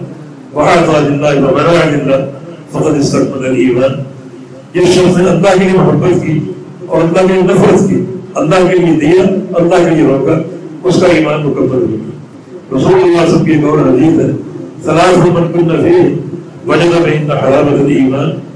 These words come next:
تین چیزیں یہ شخص میں پیدا ہو گئی، اس شخص میں ایمان کی حلاوت آ گئی، ایمان کی مٹھاس آ گئی۔ ان میں سے ایک چیز یہ ہے، "ان یحب المرء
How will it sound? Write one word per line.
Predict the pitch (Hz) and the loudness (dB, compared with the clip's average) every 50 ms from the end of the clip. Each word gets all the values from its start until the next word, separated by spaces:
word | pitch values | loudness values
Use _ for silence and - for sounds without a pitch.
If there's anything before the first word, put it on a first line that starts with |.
| - - - | -18 -8 -2
تین | 190 190 190 196 190 185 | 0 2 2 2 2 2
چیزیں | 160 156 156 143 139 147 143 - - - - - - - - - - - - | 2 2 2 2 0 0 -2 -4 -6 -10 -14 -16 -18 -18 -18 -20 -14 -6 -2
یہ | 185 175 | 0 2
شخص | - 156 160 147 135 147 | 2 2 2 2 2 0
میں | 143 - | 0 0
پیدا | 139 143 151 180 | 0 0 2 2
ہو | 180 - 160 170 175 175 | 2 4 4 4 4 4
گئی، | 185 202 202 196 - - - - - - - - - - - - | 2 2 0 0 -2 -6 -8 -12 -14 -16 -16 -14 -14 -14 -12 -6
اس | - 226 196 | -2 0 0
شخص | 175 - - 202 202 190 202 202 208 | 2 2 2 4 4 2 2 2 0
میں | 214 214 | 0 0
ایمان | - - 180 175 170 175 185 190 185 190 190 | 2 2 2 2 2 2 2 0 0 0 0
کی | 202 | 2
حلاوت | 190 165 151 151 151 165 170 180 185 - | 2 2 4 4 4 4 4 4 4 4
آ | - 135 131 | 4 4 2
گئی، | 123 123 - - - - - - - - - - - - | 2 2 0 -2 -6 -10 -14 -14 -14 -14 -14 -14 -14 -4
ایمان | - 147 143 147 156 160 160 156 | -2 0 0 0 0 0 -2 0
کی | 170 | 0
مٹھاس | 175 160 139 131 135 156 165 160 147 139 | 0 2 2 2 2 4 4 4 2 2
آ | 135 131 | 2 0
گئی۔ | 127 127 131 - - - - - - - - - - - - | 0 0 -2 -4 -4 -6 -10 -14 -16 -18 -18 -18 -18 -10 -6
ان | 226 240 202 | -4 -2 0
میں | 190 180 | 2 2
سے | 175 180 | 4 4
ایک | 160 156 156 - - | 2 2 2 0 -2
چیز | 143 147 143 143 147 | -2 0 0 2 2
یہ | 170 165 131 | 2 2 2
ہے، | 123 131 131 127 127 - - - - - - - | 2 0 0 -2 -6 -8 -10 -14 -16 -16 -8 -4
"ان | 190 190 | -2 0
یحب | 190 180 170 - 151 165 170 - 170 | 2 2 2 2 2 2 2 2 0
المرء | - 151 151 160 180 185 - - | 0 0 0 2 2 2 2 2